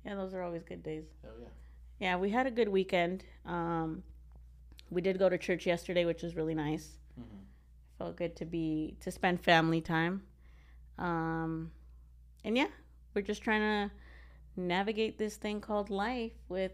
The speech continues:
Speaker 1: uh, having two little kids.
Speaker 2: Mm-hmm.
Speaker 1: Right now we have Michael's mom babysitting them so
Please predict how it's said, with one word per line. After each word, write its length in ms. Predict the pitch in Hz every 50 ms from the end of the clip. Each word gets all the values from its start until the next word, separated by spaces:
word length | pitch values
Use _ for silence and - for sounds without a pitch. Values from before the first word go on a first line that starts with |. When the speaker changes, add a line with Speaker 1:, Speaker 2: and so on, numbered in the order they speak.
| - - -
Speaker 1:
uh, 200 | 180 180 180 185
having 320 | 180 190 185 185 190 190
two 180 | 190 - 214 202
little 200 | 190 190 190 185
kids. 500 | 180 - - 185 185 196 208 214 220 - - - - - - - - - - - - - - -
Speaker 2:
Mm-hmm. 180 | - - -
Speaker 1:
Right 100 | - 180
now 180 | 180 175 175 175
we 100 | 175 185
have 220 | 190 180 175 175
Michael's 320 | 180 175 170 170 - 175 180
mom 260 | 180 175 170 170 170
babysitting 560 | 175 170 170 170 170 - - 175 175 175 175
them 320 | 175 170 175 175 180 190 190
so 500 | - - 170 160 160 160 156 156 160